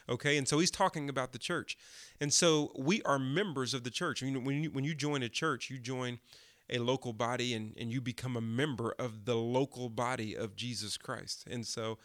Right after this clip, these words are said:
all the churches are a part of the body, and every church has a many members in it. Just like a body has ten fingers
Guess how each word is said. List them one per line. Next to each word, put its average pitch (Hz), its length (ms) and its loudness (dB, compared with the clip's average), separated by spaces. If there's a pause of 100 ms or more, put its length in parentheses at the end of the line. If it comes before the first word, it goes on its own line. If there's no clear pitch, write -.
(320)
all 160 260 8
the 139 140 -2
churches 147 640 -2 (340)
are 135 220 4
a 113 80 2
part 156 480 0 (140)
of 123 480 -2
the 120 160 -6
body, 131 480 2 (180)
and 123 240 0
every 143 300 0
church 160 320 0
has 123 160 -2
a 120 40 0
many 135 440 2
members 127 480 -2
in 95 100 -6
it. 95 100 -12 (420)
Just 120 360 6
like 160 260 0
a 120 120 2
body 127 400 0
has 110 320 -2
ten 156 360 -2
fingers 123 540 -4